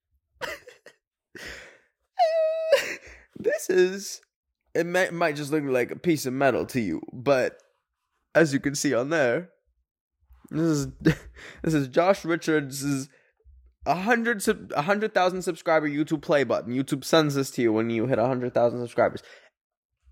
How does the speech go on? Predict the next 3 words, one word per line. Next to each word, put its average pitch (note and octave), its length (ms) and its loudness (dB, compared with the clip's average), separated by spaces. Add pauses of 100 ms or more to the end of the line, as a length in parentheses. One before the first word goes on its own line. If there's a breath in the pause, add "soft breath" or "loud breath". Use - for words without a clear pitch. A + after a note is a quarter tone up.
(480)
For D#3 340 0
whatever G3 840 2
reason, D#3+ 480 2